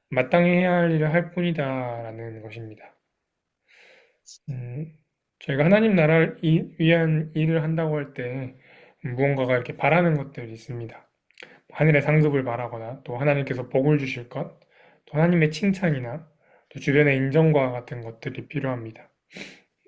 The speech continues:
이런, 음, 인정과 같은 것들입니다. 뭐 이런 것들은 필요합니다. 하나님은 당연히 복을 주시는 분이시고 또 하늘의 상급도 분명하고 또 누군가 하나님 나라를 위해서 일을 할 때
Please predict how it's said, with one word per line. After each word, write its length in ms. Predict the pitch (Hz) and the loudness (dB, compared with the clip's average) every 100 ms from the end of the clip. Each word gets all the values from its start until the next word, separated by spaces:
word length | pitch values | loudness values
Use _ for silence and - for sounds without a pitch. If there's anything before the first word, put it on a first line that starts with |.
| _ _ _ _ _ - | _ _ _ _ _ 2
이런, 320 | 147 - - - | 2 2 -6 -8
음, 180 | 160 - | -8 -4
인정과 340 | 143 156 156 | 2 4 4
같은 300 | 135 131 160 | 2 0 0
것들입니다. 640 | 127 - 135 127 113 - - _ _ _ _ _ - | 0 -2 -2 -2 -8 -16 -20 _ _ _ _ _ -2
뭐 60 | |
이런 180 | 147 175 | 4 6
것들은 720 | 185 185 175 165 156 127 151 | 4 4 4 4 2 -2 -8
필요합니다. 680 | - 214 208 180 160 127 - _ _ - - _ | 0 4 4 4 -2 -6 -14 _ _ -20 -20 _
하나님은 340 | - 170 170 139 | -2 2 4 4
당연히 400 | 147 175 170 156 | 6 6 6 4
복을 220 | 139 151 | 2 0
주시는 360 | 147 147 131 | -2 -6 -8
분이시고 720 | 120 120 117 127 139 127 135 _ _ _ | -8 -10 -12 -10 -6 -8 -10 _ _ _
또 100 | - | -10
하늘의 240 | - 175 165 | -2 2 2
상급도 680 | 165 170 165 - 123 123 123 | 2 0 -2 -4 -4 -4 -6
분명하고 760 | 123 120 123 131 113 - - _ _ - - _ _ | -10 -8 -6 -6 -6 -10 -14 _ _ -20 -20 _ _
또 100 | - | -8
누군가 420 | 135 156 196 190 190 | 0 2 2 4 6
하나님 320 | 185 208 208 | 6 4 4
나라를 460 | 196 170 165 160 143 | 2 4 4 2 2
위해서 180 | 143 143 143 | -2 -2 -4
일을 220 | 143 143 | 0 0
할 180 | 143 - | -2 -6
때 420 | 131 127 139 | -8 -6 -8